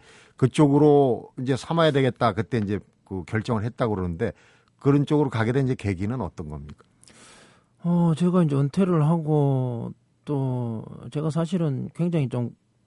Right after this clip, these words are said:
Speaker 2: 어릴 때부터 좀 가난하게 좀 많이 자랐고요.
Speaker 1: 네.
Speaker 2: 예, 그러면서,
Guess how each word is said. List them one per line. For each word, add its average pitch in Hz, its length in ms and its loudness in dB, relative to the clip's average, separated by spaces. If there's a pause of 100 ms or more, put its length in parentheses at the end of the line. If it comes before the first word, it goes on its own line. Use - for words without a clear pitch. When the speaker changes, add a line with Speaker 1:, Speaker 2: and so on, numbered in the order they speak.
(380)
Speaker 2:
어릴 214 220 0
때부터 123 360 -2
좀 113 180 -6
가난하게 135 420 0
좀 120 140 -4
많이 113 220 -4
자랐고요. 131 600 -4
Speaker 1:
네. 82 300 -4 (120)
Speaker 2:
예, 113 300 -6
그러면서, 131 600 -6